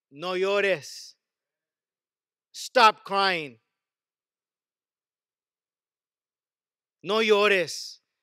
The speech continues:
Creo que su voz, sus palabras llenas de amor, llenas de amor y de compasión, ella pudo sentir, escuchar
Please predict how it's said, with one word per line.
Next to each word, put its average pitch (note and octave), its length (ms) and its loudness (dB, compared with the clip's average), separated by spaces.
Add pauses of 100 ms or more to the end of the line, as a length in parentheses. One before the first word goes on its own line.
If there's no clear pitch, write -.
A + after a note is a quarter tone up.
(300)
Creo F#3+ 240 -4
que E3 140 -8
su C#3+ 300 -14
voz, E3+ 680 -4 (400)
sus D#3+ 180 -14
palabras D#3+ 760 -2
llenas F3 340 -4
de D3+ 120 -4
amor, F3+ 580 0 (480)
llenas F3+ 320 -2
de D#3+ 140 -2
amor F3+ 600 0
y D#3+ 120 -6
de D#3+ 180 -4
compasión, F#3 1040 -6 (920)
ella G3 280 4
pudo G#3 360 2
sentir, G3 760 -6 (400)
escuchar G3 960 0